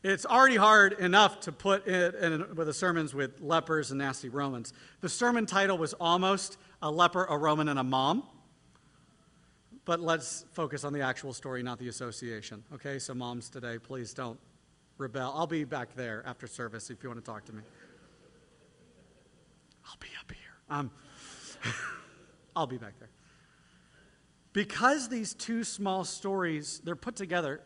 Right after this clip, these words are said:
and the reason they're put together is because they echo the two larger stories that have come before. One with touch,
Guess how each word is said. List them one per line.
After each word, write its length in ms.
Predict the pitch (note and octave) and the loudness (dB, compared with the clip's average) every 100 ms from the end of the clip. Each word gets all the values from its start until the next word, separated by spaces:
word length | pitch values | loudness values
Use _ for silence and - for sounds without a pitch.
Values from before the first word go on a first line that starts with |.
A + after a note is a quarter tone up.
| - - - | -20 -20 -6
and 80 | |
the 60 | F3 | -2
reason 200 | A#3+ A#3+ | -2 -2
they're 100 | G#3+ | -4
put 120 | G#3 | -6
together 240 | E3+ F#3 D#3+ | -4 -4 -4
is 80 | |
because 260 | - D3+ D3 | -6 -10 -6
they 200 | E3 D#3+ - | -6 -6 -4
echo 520 | B3+ B3 C#3 A2 D3 - _ _ _ - | -4 -4 -8 -8 -10 -16 _ _ _ -18
the 80 | - | -10
two 300 | - G#3+ G3 | -4 -4 -2
larger 360 | F#3 B3+ G#3 | 2 2 0
stories 400 | D#3 - D3 D#3+ | -8 -8 -8 -8
that 60 | E3 | -8
have 100 | D3+ | -8
come 160 | E3+ E3+ | -6 -6
before. 380 | E3+ F4 - _ _ _ _ _ _ _ _ _ _ _ _ _ _ _ _ - | -10 -12 -14 _ _ _ _ _ _ _ _ _ _ _ _ _ _ _ _ -2
One 240 | F#3 A3+ | 4 6
with 220 | C#4+ - | 4 -2
touch, 500 | - B2+ - - - | -10 -10 -8 -10 -12